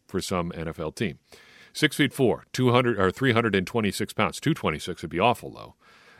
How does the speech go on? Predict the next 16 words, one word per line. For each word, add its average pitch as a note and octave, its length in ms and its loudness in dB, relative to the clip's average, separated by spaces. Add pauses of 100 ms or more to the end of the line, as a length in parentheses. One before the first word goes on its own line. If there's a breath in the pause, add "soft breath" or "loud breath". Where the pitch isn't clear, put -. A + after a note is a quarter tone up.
(140 loud breath)
A G2 160 4
relative A2 360 4
athletic G2 380 2
score G2 220 2
of E2+ 180 -4
nine F#2+ 340 0
point F2 280 -4
four C#3 420 0 (140)
and G2 100 0
a F2+ 40 -4
production A2+ 380 -2
ratio G2 400 -2
of - 200 -12
point G#2+ 240 -2
eight G2+ 200 0
three. A#2+ 320 0